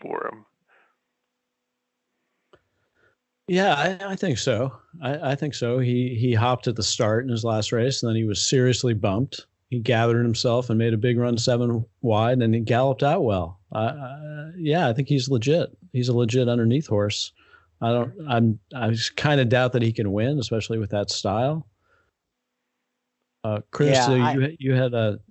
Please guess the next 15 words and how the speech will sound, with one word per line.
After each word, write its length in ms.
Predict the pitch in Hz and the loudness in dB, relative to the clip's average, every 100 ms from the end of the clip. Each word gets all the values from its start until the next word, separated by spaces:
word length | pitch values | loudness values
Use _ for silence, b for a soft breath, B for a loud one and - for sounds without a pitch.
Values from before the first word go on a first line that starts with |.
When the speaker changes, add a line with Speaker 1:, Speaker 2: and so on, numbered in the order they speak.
| _ _ _ | _ _ _
Speaker 2:
yeah, 240 | 123 98 95 107 | -4 -4 -4 -10
what 160 | 113 | -6
do 60 | 107 | -4
you 80 | 104 | -2
think? 180 | 104 | -2
Speaker 3:
Well, 100 | 175 | 0
I've 180 | 180 202 | -2 0
always 240 | 170 160 123 | -2 -4 -6
been 180 | 139 | -10
a 60 | 117 | -10
fan. 340 | - 151 139 | -6 -4 -4
I 40 | 127 | -6
mean, 140 | 143 | -8
I 100 | 156 | -6
actually 300 | 151 160 131 | -6 -8 -16